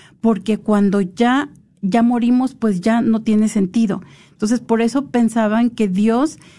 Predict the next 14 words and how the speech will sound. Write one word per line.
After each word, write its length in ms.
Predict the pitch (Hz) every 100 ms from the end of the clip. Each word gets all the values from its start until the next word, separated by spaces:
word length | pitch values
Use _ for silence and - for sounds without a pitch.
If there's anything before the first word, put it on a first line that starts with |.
| -
este, 520 | - 214 208 - 214 -
que 120 | 233
tenía 340 | 247 254 262
que 80 | 269
haber 240 | 247 233
una, 320 | 233 240 233 233 - _ _
una 480 | 226 247 247 240 220
re-, 280 | 220 208 -
reivindicación, 1400 | 214 233 220 196 208 214 202 196 - 190 185 214 185 170
que 160 | 190 196
Dios 420 | 190 247 285 285
tenía 400 | 214 208 214 220
que 100 | 220
actuar 540 | 214 - 226 233 277